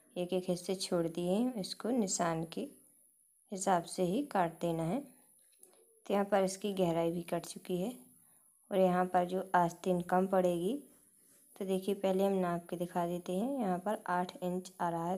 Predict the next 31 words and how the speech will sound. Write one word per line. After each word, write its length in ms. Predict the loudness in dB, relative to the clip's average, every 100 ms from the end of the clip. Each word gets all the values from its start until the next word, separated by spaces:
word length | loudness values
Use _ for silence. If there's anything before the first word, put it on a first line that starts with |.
| -4
थोड़ा 340 | -6 -4 -4
सा 180 | -6 -8 -2
कम 180 | 0 2
आ 120 | 0
रहा 100 | 0
है 100 | 0
आठ 160 | -2 -4
इंच 220 | -6 -4
में, 180 | -4 -6 -14 -20 -20 _
तो 60 | 2
इसमें 300 | 2 4 6
हम 200 | 6 6
पट्टी 440 | 4 2 2 0 2
भी 180 | 2 2
लगा 340 | 2 4 2 0
सकते 360 | -4 -6 -6 -6
हैं। 240 | -6 -8 -14 _ _ -20 -20 _ _ -2
तो 60 |
इसी 300 | 0 0 0 2
बॉर्डर 420 | 6 6 6 0
की 200 | 0 0
हमको 240 | 0 0 0
पट्टी 280 | -2 0 2
लगाना 360 | 4 4 2
है। 80 | 0
तो 140 | 0
जो 160 | 0 2
नीचे 300 | 2 0 -2
साइड 380 | 0 2 2 -2
की 120 | -4
हमारी 380 | -2 0 0 -2